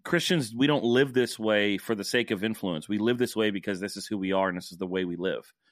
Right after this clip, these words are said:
We live a different, we, we believe in a different way to be human. We don't li-, we don't breathe the same air as the rest of the world. We're from another kingdom. So of course we're gonna do things differently. And of course this stuff is gonna be true.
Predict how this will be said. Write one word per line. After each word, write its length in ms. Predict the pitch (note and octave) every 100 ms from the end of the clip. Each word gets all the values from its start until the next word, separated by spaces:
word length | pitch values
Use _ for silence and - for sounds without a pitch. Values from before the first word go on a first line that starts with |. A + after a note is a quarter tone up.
| _ _ _
We 120 | - A2
live 300 | A2 A#2+ A2+
a 60 |
different, 360 | F2 A2 A2+ G2+
we, 180 | G2+ G#2
we 180 | G2+ A2
believe 320 | G#2+ A#2 B2+
in 60 | A2
a 40 |
different 340 | F#2 A2+ G2 F#2+
way 140 | A2
to 80 | G2+
be 120 | F#2
human. 400 | - B2 E2 - _ _ _ _ _
We 80 | F#2+
don't 200 | A2+ B2
li-, 280 | A2+ A2+ A#2
we 140 | G#2+
don't 280 | A2 A2+ G#2
breathe 240 | G2+ A#2+ A2+
the 80 |
same 280 | A2 B2 A2+
air 280 | F2+ A2 A2+
as 80 | G2+
the 100 | G#2+
rest 220 | G#2 -
of 60 | G2
the 60 |
world. 400 | F2+ G#2 G#2+ G#2 - _ _ -
We're 160 | A2
from 220 | G#2+ A#2 A2
another 340 | G#2+ G#2 A2+
kingdom. 500 | - A2+ G#2 F#2+ F2+
So 180 | - G2+
of 120 | F2
course 320 | - B2+ -
we're 80 | G#2+
gonna 140 | G#2
do 180 | F#2+ A2
things 280 | - G2 F2
differently. 600 | G2+ G#2+ E2+ E2 E2 E2 _ _ _ _ _
And 100 | A2+
of 140 | A2
course 360 | - B2 C3+ -
this 160 | A2+ -
stuff 220 | A2+ A2
is 120 | F#2+
gonna 160 | G2+ F#2
be 120 | F2+
true. 460 | - C3+ G2+ F2+